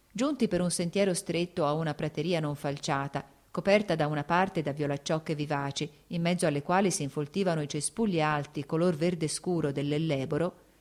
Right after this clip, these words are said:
Lievin dispose i suoi ospiti all'ombra spessa e fresca delle giovani tremule,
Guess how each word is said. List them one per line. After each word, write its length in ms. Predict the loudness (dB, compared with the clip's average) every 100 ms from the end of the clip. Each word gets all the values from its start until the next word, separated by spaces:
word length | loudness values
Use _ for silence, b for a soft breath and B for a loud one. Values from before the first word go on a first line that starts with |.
| b
Lievin 360 | 4 4 6 4
dispose 500 | 2 0 0 2 0
i 60 |
suoi 220 | 0 2
ospiti 460 | 2 2 0 -4 -4
all'ombra 400 | -2 2 2 2
spessa 380 | 0 0 0 0
e 40 | -4
fresca 460 | -2 -2 -2 -4
delle 200 | -2 -2
giovani 340 | -2 -2 -4 -4
tremule, 500 | -4 -2 -2 -4